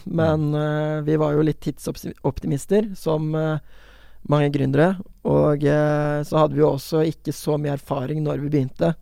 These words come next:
Speaker 1: Men, eh, når dere har gått ut av, fordi på entreprenørskolen så får dere masse støtte og veiledning underveis. Etter dere har gått ut, hvordan føles det å på en måte stå på egne ben og på en måte forlatt redet?
Speaker 2: Det føles jo veldig godt å stå på egne bein.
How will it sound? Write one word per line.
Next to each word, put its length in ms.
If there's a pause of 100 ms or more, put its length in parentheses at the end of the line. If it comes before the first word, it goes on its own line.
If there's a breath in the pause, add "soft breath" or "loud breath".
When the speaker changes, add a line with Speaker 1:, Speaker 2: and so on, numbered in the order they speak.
(600 loud breath)
Speaker 1:
Men, 180
eh, 260
når 200
dere 140
har 60 (120)
gått 260
ut 300
av, 380 (140)
fordi 220 (160)
på 180
entreprenørskolen 600
så 80
får 180
dere 80
masse 220
støtte 380
og 480
veiledning 520
underveis. 460 (600 soft breath)
Etter 240
dere 120
har 120
gått 240
ut, 140
hvordan 220
føles 240
det 80
å 100
på 60
en 60
måte 280
stå 240
på 260
egne 240
ben 200
og 480 (280)
på 40
en 60
måte 120
forlatt 240
redet? 380 (680)
Speaker 2:
Det 180
føles 180
jo 80
veldig 220
godt 260
å 560
stå 180
på 140
egne 140
bein. 260